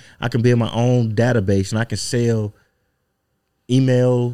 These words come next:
blasts to people, or I can sell that whole list to somebody in the real estate niche who are looking for buyers. Or I can front advertising campaigns, and I can, I can charge them per lead. So if, if they used to paying ten dollars a lead,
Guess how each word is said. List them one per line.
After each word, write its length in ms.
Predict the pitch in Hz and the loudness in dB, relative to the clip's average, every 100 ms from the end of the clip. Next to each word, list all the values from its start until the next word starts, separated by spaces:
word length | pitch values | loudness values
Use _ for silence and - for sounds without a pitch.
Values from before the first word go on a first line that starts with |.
| - | -6
blasts 540 | 113 127 127 127 127 - | -2 0 0 -2 -4 -8
to 100 | 120 | -6
people, 360 | 139 131 123 | -4 -6 -8
or 80 | 104 | -6
I 60 | 127 | -6
can 100 | 123 | -8
sell 240 | - 123 | -4 -2
that 140 | 117 - | -2 -4
whole 260 | 127 123 | -2 0
list 400 | 123 135 127 - | 0 0 -2 -6
to 300 | - 113 101 | -6 -6 -6
somebody 400 | - 123 120 117 | -6 -2 0 0
in 80 | 113 | 0
the 80 | 110 | 0
real 140 | 127 | 0
estate 260 | 127 113 104 | 0 -2 0
niche 260 | 110 - | -2 -2
who 100 | 123 | -2
are 60 | 107 | 0
looking 240 | 117 - | 0 -4
for 100 | 101 | -6
buyers. 480 | 98 113 113 92 87 - - - _ _ | -4 -2 -2 -2 -6 -16 -20 -20 _ _
Or 180 | 120 113 | -2 0
I 140 | 113 120 | 0 0
can 320 | 127 107 98 - _ | 0 0 -2 -12 _
front 300 | - 127 127 | -4 -2 0
advertising 500 | 131 131 135 127 120 | -2 0 0 -2 -2
campaigns, 520 | 135 127 131 131 127 | -2 -2 -2 0 0
and 100 | 117 | 0
I 100 | 120 | -2
can, 120 | - 120 | -4 -8
I 60 | |
can 100 | 117 | -6
charge 300 | - 131 131 | -2 0 0
them 120 | 120 | 0
per 180 | 117 123 | -2 -2
lead. 320 | 127 135 104 | 0 0 0
So 240 | - 110 107 | -2 0 0
if, 200 | 101 - - - - | -2 -10 -20 -20 -6
if 140 | 120 | -2
they 140 | 113 147 | 2 2
used 220 | 143 127 | 2 0
to 60 | 127 | -2
paying 300 | 131 123 117 | 0 0 0
ten 220 | 156 143 | -2 0
dollars 320 | 127 120 113 | 0 0 0
a 40 | |
lead, 440 | 107 151 147 120 | 0 0 0 -2